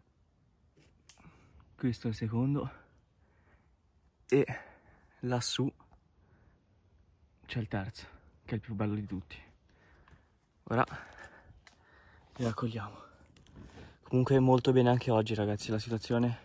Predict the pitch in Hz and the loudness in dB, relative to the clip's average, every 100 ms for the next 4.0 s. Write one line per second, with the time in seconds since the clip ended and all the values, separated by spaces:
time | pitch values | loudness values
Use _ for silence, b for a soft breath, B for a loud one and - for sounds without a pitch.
0 | B B _ _ _ b b b b b | B B _ _ _ b b b b b
1 | b _ - 120 117 123 113 107 104 B | b _ -4 -2 -2 -2 -4 -6 -8 B
2 | B B B B B B - 120 127 123 | B B B B B B -12 -8 -6 -2
3 | 135 139 135 131 127 139 151 156 160 | -2 0 0 2 0 0 -2 -4 -4